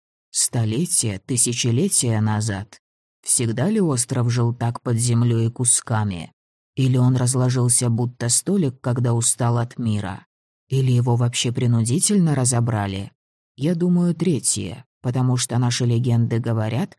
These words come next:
что когда-то Этерна была настоящей девушкой. «Стэн, потише!» — отрезал Голденхалла с опаской, вслушиваясь в то, как один из слепухов во сне трёт лапкой о лапку.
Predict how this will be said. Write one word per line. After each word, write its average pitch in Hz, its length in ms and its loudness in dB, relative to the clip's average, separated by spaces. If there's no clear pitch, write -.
что - 300 -6
когда-то 123 520 0
Этерна 123 380 0
была 120 240 2
настоящей 117 880 0
девушкой. 101 840 -6
«Стэн, 107 600 -2
потише!» — 113 800 -2
отрезал 127 540 0
Голденхалла 127 800 0
с 117 100 0
опаской, 123 460 -2
вслушиваясь 117 720 0
в - 120 -16
то, 160 260 -2
как 139 180 -4
один 131 280 2
из 127 140 4
слепухов 135 640 -2
во 127 160 -2
сне 120 260 2
трёт 120 280 -2
лапкой 127 460 -2
о 104 80 -2
лапку. 104 600 -8